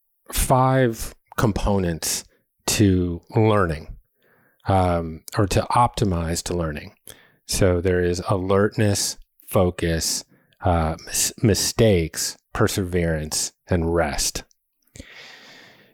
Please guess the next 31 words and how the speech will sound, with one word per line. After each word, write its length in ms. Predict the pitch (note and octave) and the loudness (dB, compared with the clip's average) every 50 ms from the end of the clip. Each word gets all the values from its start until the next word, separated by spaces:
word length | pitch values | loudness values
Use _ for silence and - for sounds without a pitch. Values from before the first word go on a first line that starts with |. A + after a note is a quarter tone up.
| _ - | _ -2
And, 460 | A2 G#2 G#2 G2+ G2 G2 F#2+ F#2 F2+ | 0 2 2 4 2 2 0 0 0
um, 440 | F#2 F2+ F2 F2 E2+ E2+ E2 D#2+ - _ _ _ _ _ - | 0 0 0 0 -2 -6 -8 -12 -14 _ _ _ _ _ -2
and 160 | - B2 G#2+ | 0 0 2
all 260 | G#2 A2 A#2+ B2+ C3 | 2 2 2 4 2
of 120 | C3 A2+ A2 | 2 2 2
those 280 | G#2+ G2+ G2+ F#2+ - | 2 4 4 2 0
processes 760 | - - A#2 G2 G2+ F#2+ - G2 F2+ - G2+ F2+ E2+ E2+ - - | 0 0 2 2 2 0 0 -2 -2 -2 0 0 0 -2 -2 -2
have 260 | - F#2+ F2+ E2+ F2 | -2 -2 -2 -2 -2
their 480 | F#2 F2 E2+ E2 E2 E2 D#2+ D#2 F2+ _ - | -2 -2 -2 -2 -2 -4 -6 -8 -10 _ -6
concomitant 720 | - G#2 F#2 - F#2+ F2+ F2+ E2+ - - E2+ D#2+ D2+ - _ _ _ - - | -4 -4 -2 -2 -2 -2 -2 -4 -4 -4 -6 -6 -6 -8 _ _ _ -6 -2
neurotransmitters 760 | G2+ F#2 F2 F2 - - G#2 F2+ F2 - - F2+ E2 E2 D#2+ | 0 2 2 2 0 0 0 0 -2 -2 -4 -6 -4 -4 -4
associated 500 | E2+ - - - F2 - - F2 D#2+ E2 | -4 -4 -2 -4 -2 0 0 -2 -2 -2
with 120 | D#2+ D#2+ - | -6 -10 -8
them. 180 | - D#2+ D2+ | -8 -8 -6
So 220 | - - - F#2 F2 | -4 0 2 2 2
if 160 | E2 - - | 2 2 0
you 160 | G#2 G2 G2 | 0 0 0
can 500 | F#2 - - G2+ F#2+ F#2 F2 E2+ E2 E2 - _ _ _ _ _ - _ _ _ _ _ - | 0 0 0 0 0 0 -2 -4 -6 -10 -12 _ _ _ _ _ -20 _ _ _ _ _ -14
find 440 | - - - A2 G#2+ A2+ A#2 A#2 A2 | -6 -2 0 2 2 2 2 2 2
ways 540 | G2+ F#2 F2 E2+ E2 F2 F2+ F2+ - - - _ _ - - | 2 2 2 2 0 0 -2 -2 -4 -6 -8 _ _ -8 -2
and 400 | - G2 F2+ E2+ F2 E2+ E2 - - | 0 2 2 2 -2 -6 -10 -8 -4
practices 720 | - A2 G#2 G#2+ - G2 - - F2 E2+ E2+ - - - _ _ - | -2 0 0 0 -2 -2 -2 -2 -4 -4 -4 -6 -8 -10 _ _ -6
to 120 | - - | -4 -4
trigger 540 | F#2 - - B2 A#2 A2+ A#2 G#2 G2 F#2+ F#2 F2 - | -2 0 0 0 2 4 4 4 4 2 0 -2 -4
the 100 | - F#2 | -4 0
right 220 | F2 F#2 F2+ F2+ | 2 2 2 2
neurotransmitters 800 | F2+ F#2 F2+ F2 E2+ - - F#2 F#2 F2 - F2+ E2+ E2+ E2 F#2 | 0 -2 -4 -4 -4 -4 -4 -4 -4 -4 -4 -4 -4 -2 -2 -4
at 80 | E2+ | -4
the 80 | - F2 | -2 0
right 200 | F2+ F2 E2 D#2+ | 0 0 0 -2
time, 520 | - - G#2+ G2 F#2+ F2+ E2+ D#2+ D#2 D#2+ | -2 0 2 2 2 2 0 -2 -6 -8